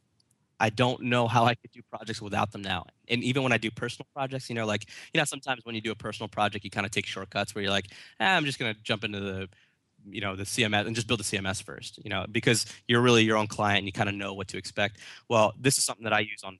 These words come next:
personal projects now too, because one of the problems that I have when I'm designing full comps for a client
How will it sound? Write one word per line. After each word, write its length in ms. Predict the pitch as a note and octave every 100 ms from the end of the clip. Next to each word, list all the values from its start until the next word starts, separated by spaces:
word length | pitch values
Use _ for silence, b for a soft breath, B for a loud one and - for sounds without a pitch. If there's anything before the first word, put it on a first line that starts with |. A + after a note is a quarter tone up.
| -
personal 260 | A#2 A2+
projects 420 | - G#2+ G#2 -
now 120 | G2 F#2+
too, 300 | - A#2 A2+
because 400 | A2 A2 G#2 - B B B _
one 200 | B2+ D3
of 40 |
the 60 | C#3
problems 360 | - B2 B2+ A#2+
that 80 |
I 100 | G#2+ G#2
have 220 | A2 A2
when 120 | - A2
I'm 120 | G#2
designing 360 | G#2 G#2+ G#2
full 260 | G2+ - A2+
comps 320 | - G#2 -
for 160 | - G#2
a 40 |
client 360 | - G#2+ B2